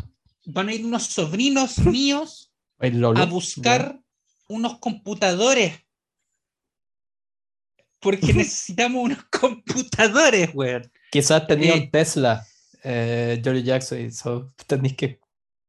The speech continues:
Speaker 2: correr el, el, el antivirus, no sé.
Speaker 1: Eh,
Speaker 2: O era como el,
Speaker 1: posteriormente
Speaker 2: ¿cómo se llama ese, esa, esa serie ochentera del auto fantástico?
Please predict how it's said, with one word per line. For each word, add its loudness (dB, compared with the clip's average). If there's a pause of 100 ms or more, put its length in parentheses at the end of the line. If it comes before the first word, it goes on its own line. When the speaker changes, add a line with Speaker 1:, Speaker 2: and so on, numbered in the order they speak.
(280)
Speaker 2:
correr 2
el, 2
el, -2
el -6 (240)
antivirus, -2 (320)
no -4
sé. -6 (3500)
Speaker 1:
Eh, 4 (920)
Speaker 2:
O -8 (100)
era 4
como 4
el, 4
Speaker 1:
posteriormente 2 (200)
Speaker 2:
¿cómo 2
se 2
llama 2
ese, 0
esa, 0
esa -4
serie -2
ochentera -4
del -2
auto -4
fantástico? -10